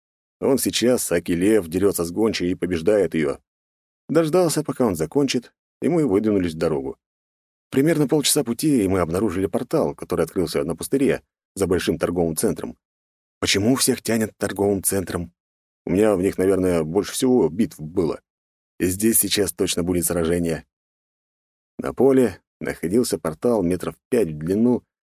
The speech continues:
и два в высоту, из которого выходят солдаты в коричневой железной броне. А за собой тащат пустые телеги, наверное, для мародерства, как я полагаю.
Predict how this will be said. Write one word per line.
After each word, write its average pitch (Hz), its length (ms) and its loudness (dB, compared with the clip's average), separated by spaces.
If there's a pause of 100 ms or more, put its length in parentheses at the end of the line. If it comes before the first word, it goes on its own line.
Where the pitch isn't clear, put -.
(100)
и 92 80 -4
два 98 260 -2
в 90 80 -10
высоту, 95 580 0
из 73 140 -4
которого 85 460 0
выходят 82 400 -2
солдаты 80 500 -2
в - 80 -20
коричневой 82 460 -2
железной 82 360 -2
броне. 82 420 -2 (920)
А 120 180 2
за 139 120 -2
собой 139 360 2
тащат 123 460 -2
пустые 101 440 -2
телеги, 87 680 -2 (160)
наверное, 85 380 2
для 85 200 0
мародерства, 107 540 0
как - 140 -8
я 69 80 -6
полагаю. 85 460 -2